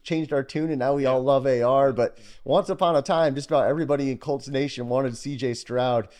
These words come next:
So it's gonna be kinda fun seeing this guy for the first time, uh, for a lot of Colts fans and, and watching, and watching these two young quarterbacks duke it out in Houston.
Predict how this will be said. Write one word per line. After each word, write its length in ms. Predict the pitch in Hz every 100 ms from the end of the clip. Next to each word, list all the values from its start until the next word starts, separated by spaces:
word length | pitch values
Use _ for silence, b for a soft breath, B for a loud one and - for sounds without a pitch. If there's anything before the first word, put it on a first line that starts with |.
| B -
So 200 | 147 131
it's 120 | -
gonna 140 | 170
be 120 | 170
kinda 220 | - 156 139
fun 340 | - 151 135
seeing 280 | - 143 123
this 140 | 120
guy 200 | 131 127
for 100 | 120
the 60 | 113
first 320 | 123 117 -
time, 420 | 117 117 117 117 B B B
uh, 220 | - 107
for 120 | 101 110
a 60 |
lot 160 | 110 117
of 100 | -
Colts 220 | 113 101
fans 400 | - 107 107 98
and, 160 | 95 92
and 120 | 104
watching, 400 | 113 110 104 98
and 180 | 92 90
watching 300 | 113 117 107
these 160 | 101
two 220 | - - 117
young 340 | 107 110 110
quarterbacks 600 | - 110 110 101 87 -
duke 220 | 113 113
it 80 | 101
out 240 | 98 101
in 120 | 95 92
Houston. 440 | 98 95 76